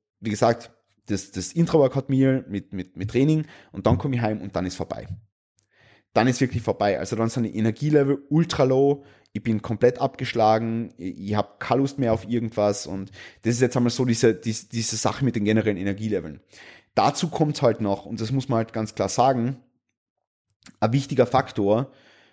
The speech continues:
äh, nämlich einfach dieser, dieser generelle Socializing-Verlust. Ich nenne es jetzt mal Socializing-Verlust. Also, jeder von euch, der mich kennt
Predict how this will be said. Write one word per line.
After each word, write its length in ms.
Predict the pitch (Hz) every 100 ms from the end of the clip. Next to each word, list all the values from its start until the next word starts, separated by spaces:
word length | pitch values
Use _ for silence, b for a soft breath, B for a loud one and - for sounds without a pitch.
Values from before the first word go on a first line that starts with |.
| b
äh, 180 | 87 107 -
nämlich 640 | 110 117 117 113 - -
einfach 300 | 107 117 117
dieser, 340 | - 120 - 107
dieser 220 | 113 113
generelle 760 | 107 120 117 110 110 110 - _ _ _ _ _ _ _ _
Socializing-Verlust. 1900 | - - - 139 156 - 131 110 104 104 - 113 101 - 98 95 92 - - - _ _ _
Ich 80 | 107
nenne 120 | 113
es 100 | 139
jetzt 140 | 143
mal 160 | 131 104
Socializing-Verlust. 1200 | - 117 117 - 87 90 - 87 87 85 87 - _ _ _ _ _ _ _ - _ _ _ _ _ _ _ _ _ _ _ _ _ _ _ _
Also, 360 | 120 107 107 - - - - _ _ _ _ _ _ _ _ _ _ _ _ _ B B B B B _ _ _ _ -
jeder 760 | 110 104 139 160 160 156 - - _ _
von 200 | - 135
euch, 340 | 95 127 139
der 100 | -
mich 120 | 120 110
kennt 400 | 120 123 135